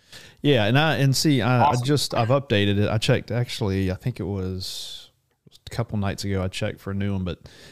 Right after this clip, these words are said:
Speaker 1: I've
Speaker 2: Mm-hmm.
Speaker 1: got the latest one, but I think I saw something, I thought I saw something today. I'm in the, I'm in one of the things on Facebook, uh,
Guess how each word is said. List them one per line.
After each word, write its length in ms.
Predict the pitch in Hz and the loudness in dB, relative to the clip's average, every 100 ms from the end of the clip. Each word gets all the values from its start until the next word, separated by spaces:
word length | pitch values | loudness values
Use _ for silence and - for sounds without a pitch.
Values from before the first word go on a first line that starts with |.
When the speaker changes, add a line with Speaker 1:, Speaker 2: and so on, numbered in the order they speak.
| - _ _ _ _ _ _ _ _ _ 127 | -20 _ _ _ _ _ _ _ _ _ 0
Speaker 1:
I've 80 | 127 | 2
Speaker 2:
Mm-hmm. 40 | |
Speaker 1:
got 140 | 131 110 | 2 2
the 80 | |
latest 360 | 113 123 117 - | 4 4 4 2
one, 240 | 104 101 101 | 2 2 2
but 100 | 117 | 2
I 100 | 113 | 2
think 320 | - 160 180 | 2 0 2
I 60 | 117 | 0
saw 240 | - 117 | 0 0
something, 720 | 107 120 104 107 101 98 98 95 - _ _ _ - | 2 0 0 0 0 0 -2 -6 -10 _ _ _ -12
I 180 | - _ - | -12 _ -2
thought 140 | 170 | 0
I 60 | 139 | 2
saw 140 | 117 | 2
something 280 | 110 110 95 | 0 -2 -4
today. 600 | 98 113 113 95 95 95 _ _ | -2 2 2 2 -2 -6 _ _
I'm 140 | 117 117 | -2 2
in 160 | 113 | 2
the, 340 | 98 90 85 90 - - - | 2 0 -2 -4 -14 -20 -8
I'm 160 | 110 | -2
in 120 | 107 101 | 0 0
one 120 | 98 | 0
of 80 | 87 | -2
the 80 | |
things 280 | 90 104 98 | -4 -2 -2
on 120 | 92 | -2
Facebook, 480 | 87 92 98 90 85 - - - - | -4 -4 -4 -4 -6 -8 -18 -16 -8
uh, 360 | 107 95 90 | -4 -4 -6